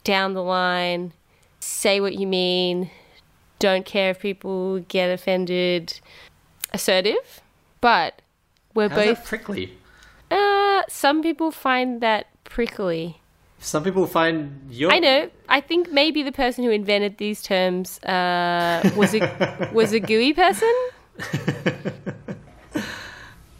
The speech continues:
Speaker 2: Why not go hard and gooey? That makes way more sense on every level.
Speaker 1: Nah.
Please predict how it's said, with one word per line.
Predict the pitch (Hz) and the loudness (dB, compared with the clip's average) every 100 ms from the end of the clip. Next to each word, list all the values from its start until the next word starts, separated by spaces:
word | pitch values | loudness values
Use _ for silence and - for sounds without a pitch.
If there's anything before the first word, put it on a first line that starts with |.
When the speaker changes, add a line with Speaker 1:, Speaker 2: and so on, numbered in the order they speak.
| - | -8
Speaker 2:
Why | 127 156 | -2 -2
not | 208 | 0
go | 220 196 | 0 -2
hard | - 156 180 196 | 0 2 2 2
and | 139 107 | -2 -2
gooey? | 104 82 80 | -4 -4 -6
That | 123 | -6
makes | 165 - | -6 -4
way | 135 175 | -2 0
more | 147 117 | 0 0
sense | 110 87 - | -4 -6 -4
on | 120 | -4
every | 131 139 | -2 -2
level. | 160 92 85 - - 214 | -2 -6 -10 -18 -10 -2
Speaker 1:
Nah. | 214 202 202 202 190 196 | 0 2 2 4 4 2